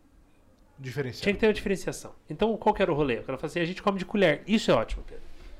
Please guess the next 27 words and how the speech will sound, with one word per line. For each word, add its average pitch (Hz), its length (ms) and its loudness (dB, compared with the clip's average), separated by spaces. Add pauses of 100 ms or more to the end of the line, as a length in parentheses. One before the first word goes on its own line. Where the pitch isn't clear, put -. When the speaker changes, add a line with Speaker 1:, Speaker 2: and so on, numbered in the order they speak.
(760)
Speaker 2:
Como 190 140 2
é 262 80 8
que 262 140 4
eu 220 100 10
sei 202 300 6
que 196 80 6
é - 20 10
o 190 60 8
chinês? 156 680 4
Como 170 100 -2
é 185 40 2
que 208 60 -2
eu 202 40 4
sei 202 140 -4
que 196 60 2
é - 20 0
o - 20 0
japonês? 151 680 2 (1160)
Palitinho. 113 560 -2
Speaker 1:
Palito, - 220 -16 (200)
colher 143 460 2
e 180 60 4
o 180 60 2
coreano. 180 520 8 (1160)
Com 277 100 2
a 302 40 4
mão. 196 380 4